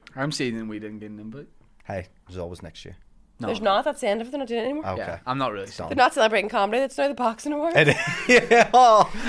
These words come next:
Speaker 2: I love
Speaker 3: They've
Speaker 2: that.
Speaker 1: With the
Speaker 3: heard.
Speaker 1: Golden Glove Awards.
Speaker 3: <laughs> Yeah, yeah.
Speaker 1: Um,
Speaker 3: They've heard that's all there is happening over here now.
Speaker 1: Yeah, I don't know. I, I have a word. We're up for
Speaker 2: That's right,
Speaker 1: podcast.
Speaker 2: podcast.
Speaker 3: Aye,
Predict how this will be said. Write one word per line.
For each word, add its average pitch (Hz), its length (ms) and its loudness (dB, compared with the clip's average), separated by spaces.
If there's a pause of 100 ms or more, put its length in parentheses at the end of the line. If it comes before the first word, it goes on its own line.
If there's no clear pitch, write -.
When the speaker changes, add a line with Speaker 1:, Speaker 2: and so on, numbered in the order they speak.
(180)
Speaker 2:
I - 100 -2 (120)
love - 0 -
Speaker 3:
They've 147 100 0
Speaker 2:
that. 127 100 6
Speaker 1:
With 214 80 0
the - 140 6 (160)
Speaker 3:
heard. - 100 2
Speaker 1:
Golden 147 320 2
Glove 131 260 2
Awards. 156 460 2
Speaker 3:
<laughs> - 0 -
Yeah, 339 520 4
yeah. 175 100 -4 (380)
Speaker 1:
Um, 143 320 6
Speaker 3:
They've 277 100 0
heard 277 180 2
that's 240 240 2
all 226 120 0
there 214 160 0
is 220 140 0
happening 233 340 0
over 294 120 -2
here 349 120 -2
now. 370 140 0 (160)
Speaker 1:
Yeah, 202 260 4
I 180 40 2
don't 240 180 2
know. 165 180 2
I, 208 100 2
I 160 360 -6 (1300)
have 247 180 -2
a 247 40 -2
word. 208 260 -2
We're 247 100 -2
up 247 160 -8
for 196 720 -6
Speaker 2:
That's 190 160 -10
right, 185 160 -6
Speaker 1:
podcast. 185 560 -8
Speaker 2:
podcast. - 20 -8
Speaker 3:
Aye, 262 400 0